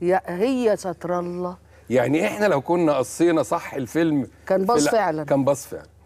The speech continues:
Speaker 2: فده توفيق من عند ربنا يعني.
Speaker 1: آه، فأنت لازم تاخد الرسالة وتقول له: "أشكرك يا ربي".
Speaker 2: فأنتِ ماشية إنه
Speaker 1: فهمت.
Speaker 2: لو هو رب-، وشغلانتنا دي أصل هي ب-، مبنية على إن ساعات عقرب
Speaker 1: مم.
Speaker 2: وساعات تتفتح.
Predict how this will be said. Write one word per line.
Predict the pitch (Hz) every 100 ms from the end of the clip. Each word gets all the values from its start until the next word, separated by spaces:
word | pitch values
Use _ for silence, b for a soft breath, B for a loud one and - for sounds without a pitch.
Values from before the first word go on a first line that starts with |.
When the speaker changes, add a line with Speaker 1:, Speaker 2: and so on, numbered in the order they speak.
| b b b b
Speaker 2:
فده | - 202
توفيق | 254 240 151 233
من | 269
عند | 151 135
ربنا | 123 113 180 104
يعني. | 101 107 107
Speaker 1:
آه، | 214 277 247
فأنت | - 190 185
لازم | 214 269 294
تاخد | 294 269 220
الرسالة | 196 170 233 277
وتقول | 240 202 208 240 240
له: | 208 208 202 196
"أشكرك | - - 233 220 208
يا | 190
ربي". | 214 202 185 214
Speaker 2:
فأنتِ | - 208 254
ماشية | 196 214 - 185
إنه | 180 226
Speaker 1:
فهمت. | 320 262 - - -
Speaker 2:
لو | 131 151
هو | 165 240 208
رب-، | 147 139
وشغلانتنا | 151 147 160 147 147 190 - 156
دي | 143
أصل | 147 - 139
هي | 160 165
ب-، | 127 131
مبنية | 127 117 156 180
على | 147 135
إن | 156 151
ساعات | 135 147 190 135
عقرب | 151 175 185 165 -
Speaker 1:
مم. | 185 196 220
Speaker 2:
وساعات | 120 131 170 -
تتفتح. | - 170 - -